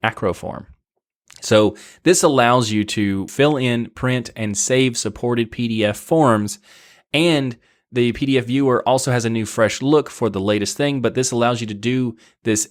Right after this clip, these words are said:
editing and filling in forms directly in Firefox. You don't need another,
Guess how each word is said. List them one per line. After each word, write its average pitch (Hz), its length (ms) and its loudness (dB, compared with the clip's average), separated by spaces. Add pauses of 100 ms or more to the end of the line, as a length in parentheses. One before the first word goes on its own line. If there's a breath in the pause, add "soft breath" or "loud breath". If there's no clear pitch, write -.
editing 135 480 0
and 107 200 -6
filling 123 320 -2
in 113 200 -4
forms 110 400 -2
directly 110 580 2
in 113 240 0
Firefox. 104 580 -2
You 110 80 -2
don't 113 280 -2
need 113 320 2
another, 98 720 -2